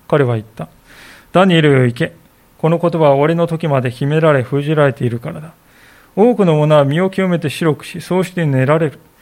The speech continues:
悪しき者どもは悪を行い、悪しき者どもの誰も理解することができない。しかし、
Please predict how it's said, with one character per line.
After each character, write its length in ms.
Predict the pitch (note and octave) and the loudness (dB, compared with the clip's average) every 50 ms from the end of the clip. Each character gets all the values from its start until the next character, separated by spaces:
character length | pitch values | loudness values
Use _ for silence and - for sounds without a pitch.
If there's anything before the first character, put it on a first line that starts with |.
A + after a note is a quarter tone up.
| _ - - - _ _ _ - | _ -20 -20 -20 _ _ _ -2
悪 100 | F3 G#3 | -2 -2
し 80 | G3+ - | -2 -2
き 80 | - | -4
者 220 | E3+ D#3 D#3 D#3 D#3 | -2 0 0 0 0
ど 120 | D3 D3+ | 0 0
も 100 | C#3+ C#3 | 0 2
は 180 | C3+ C#3 - F3 | 0 0 0 -4
悪 140 | F3+ F3+ - | -4 0 0
を 180 | D#3 C#3+ C#3 | 0 0 0
行 140 | - D3+ C3+ | 0 -2 -2
い、 240 | C3 B2+ A#2 A#2 - - | -2 -2 -4 -4 -6 -4
悪 120 | E3 E3+ | -4 -4
し 80 | E3 - | -4 -4
き 100 | - D#3 | -6 -4
者 240 | C#3+ C#3 C#3 B2+ | -2 -2 -2 -2
ど 100 | B2+ D3+ | -2 -2
も 120 | C#3+ C3 B2+ | -4 -2 -2
の 120 | A#2+ A#2+ | -4 -2
誰 200 | A#2 C#3+ D3 D#3+ | -2 -2 0 0
も 160 | F3 E3 D3+ | 0 -2 -2
理 100 | D3+ E3+ | -4 -4
解 220 | F3 - D3 C3+ B2 | -2 -2 -2 -2 -2
す 100 | - C#3 | -4 -8
る 80 | B2+ | -8
こ 140 | A#2+ - C#3 | -8 -8 -8
と 80 | B2+ B2+ | -6 -6
が 100 | A#2 A2 | -6 -6
で 80 | A#2 | -8
き 140 | A#2 - D#3 | -10 -8 -4
な 140 | D3+ D#3 B2 | -4 -2 -4
い。 80 | A#2+ - - _ _ - - - _ _ | -4 -8 -14 _ _ -20 -20 -20 _ _
し 80 | - - | -10 -2
か 120 | - A#3 | -2 -2
し、 220 | - - F3 - | 0 0 -4 -4